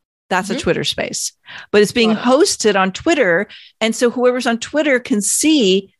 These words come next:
Speaker 1: all the people they follow at the
Speaker 2: Mm-hmm.
Speaker 1: top of the Twitter screen. It shows who's actively having a space.
Speaker 2: Right.
Speaker 1: And you can tell people you're gonna host a space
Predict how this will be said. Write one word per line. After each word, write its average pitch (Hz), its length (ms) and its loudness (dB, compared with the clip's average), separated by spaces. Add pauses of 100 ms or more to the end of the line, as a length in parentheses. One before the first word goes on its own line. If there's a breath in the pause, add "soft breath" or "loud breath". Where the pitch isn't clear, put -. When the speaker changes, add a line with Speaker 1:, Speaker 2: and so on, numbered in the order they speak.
(200)
Speaker 1:
all 214 240 6
the 247 140 -2
people 226 320 0
they 196 160 2
follow 202 560 0 (760 soft breath)
at 196 120 0
the 214 100 -2
Speaker 2:
Mm-hmm. - 60 -10
Speaker 1:
top 214 420 -2
of 208 180 0
the 208 80 0
Twitter 196 360 -2
screen. 262 440 -2 (580)
It 226 140 0
shows 240 440 2
who's 233 340 2
actively 196 560 0
having 185 320 -2
a 156 60 -2
space. - 640 -4 (1000 soft breath)
Speaker 2:
Right. 180 640 -4 (640)
Speaker 1:
And 247 600 2 (640 soft breath)
you 226 240 2
can 247 180 2
tell 269 400 0
people 240 280 0
you're 190 160 0
gonna 240 240 -2
host 202 300 -2
a 190 60 -2
space - 800 -2